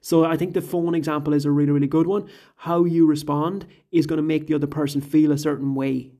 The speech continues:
So just be conscious of how you are making people feel. And I think that's one of the most powerful things we can ever do as humans. It's something I'm very conscious of as a coach. If I can make people feel better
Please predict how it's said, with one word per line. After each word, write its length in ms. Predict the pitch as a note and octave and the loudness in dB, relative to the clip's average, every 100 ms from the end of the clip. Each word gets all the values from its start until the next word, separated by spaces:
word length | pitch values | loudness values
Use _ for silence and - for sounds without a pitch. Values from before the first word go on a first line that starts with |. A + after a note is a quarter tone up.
| - | -12
So 160 | - | -6
just 220 | D3 D#3 D3+ | -2 -2 -2
be 100 | F3 | -4
conscious 420 | - D3+ D3+ D3+ | -2 -2 -2 -4
of 100 | D3+ | -6
how 220 | - D#3 | -2 2
you 200 | D3+ D3 | 4 4
are 160 | C#3+ D#3 | 2 -2
making 240 | E3 E3 | -4 -4
people 180 | F3 E3+ | -6 -4
feel. 280 | - G#3 G#3+ - - _ | 0 2 2 -2 -20 _
And 140 | D#3+ D#3+ | -2 -2
I 60 | |
think 140 | D3+ D3 | 0 -2
that's 200 | D3+ D3+ | -4 -2
one 100 | D#3 | 0
of 20 | |
the 60 | D3 | 0
most 180 | C#3+ | 0
powerful 340 | C#3+ D#3 D3+ D3 | -2 -2 0 0
things 200 | D3 C#3+ | -2 0
we 80 | D3 | 0
can 120 | C#3+ | 0
ever 160 | C#3 C#3+ | 0 0
do 100 | D3 | 0
as 120 | C#3+ | 2
humans. 320 | D3+ F3+ F#3 - - - | 0 -2 -6 -14 -14 -10
It's 160 | D3 | -4
something 260 | E3+ D3 D3+ | -4 -2 0
I'm 120 | C#3+ | 0
very 440 | D3 D3+ D3+ D3+ - | 2 4 4 2 -2
conscious 340 | C#3+ D3 D3 | -4 -4 -4
of 100 | D3 | -4
as 100 | C#3+ | -4
a 40 | |
coach. 340 | C#3+ D3+ D3 D3 | -4 -2 -2 -2
If 140 | C#3 | -4
I 80 | D3 | -4
can 200 | C#3+ C#3+ | -2 0
make 200 | D3 D3 | 0 0
people 240 | D#3 D3 | -4 -4
feel 220 | C#3+ D3+ C#3 | -2 0 0
better 340 | C#3+ E3+ | 0 0